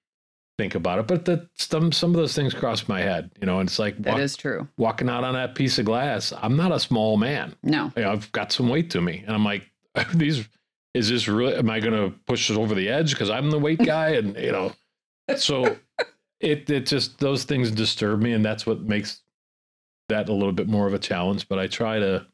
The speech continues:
Speaker 1: put 'em away and say, "This wouldn't be here if it wasn't fully tested and
Speaker 2: Yeah,
Speaker 1: tested
Speaker 2: right.
Speaker 1: daily." But, you know, you know,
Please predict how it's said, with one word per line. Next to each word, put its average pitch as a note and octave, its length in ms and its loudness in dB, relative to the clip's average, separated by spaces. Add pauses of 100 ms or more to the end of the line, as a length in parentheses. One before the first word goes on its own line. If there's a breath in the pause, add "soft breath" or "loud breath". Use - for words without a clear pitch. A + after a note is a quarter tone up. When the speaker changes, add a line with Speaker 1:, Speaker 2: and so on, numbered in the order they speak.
(920)
Speaker 1:
put C3+ 160 -2
'em D3 100 2
away B2+ 460 2
and G#2+ 320 2
say, G#2+ 480 0
"This A2 260 -2
wouldn't D#3 240 4
be G2 160 2
here F#2+ 300 0
if F#2 120 -2
it F#2 60 0
wasn't F2+ 500 0 (600)
fully G2 220 2
tested F2+ 500 -2
and F2 260 -4 (140)
Speaker 2:
Yeah, B3+ 220 2
Speaker 1:
tested F#3+ 140 0
Speaker 2:
right. - 140 0
Speaker 1:
daily." F2 420 0
But, F2 300 -4 (220)
you G#2+ 60 -12
know, A#2 200 -8
you C#3+ 80 -4
know, A2 200 -4